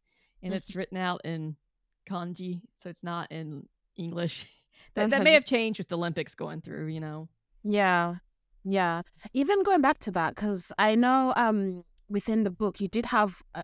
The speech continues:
Speaker 2: a lot of translations in there, which I thought was really, really useful. And there were times when I tried to pronounce it.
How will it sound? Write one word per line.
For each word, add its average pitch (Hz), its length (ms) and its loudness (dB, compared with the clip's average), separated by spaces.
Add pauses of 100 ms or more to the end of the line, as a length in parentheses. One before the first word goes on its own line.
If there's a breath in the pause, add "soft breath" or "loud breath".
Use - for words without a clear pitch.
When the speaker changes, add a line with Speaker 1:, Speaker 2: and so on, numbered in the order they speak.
Speaker 2:
a 180 80 0
lot 190 180 2
of 180 160 -2
translations 190 840 -2
in 165 180 -2
there, 143 220 -2
which 165 100 -4
I 190 40 -2
thought 277 160 4
was 247 140 0
really, 214 180 0
really 185 180 2
useful. 160 360 -4
And 160 220 -2
there 170 80 0
were 190 120 4
times 196 300 0
when 170 80 2
I 160 80 2
tried 151 240 -4
to - 80 -14
pronounce 147 460 -6
it. 175 200 4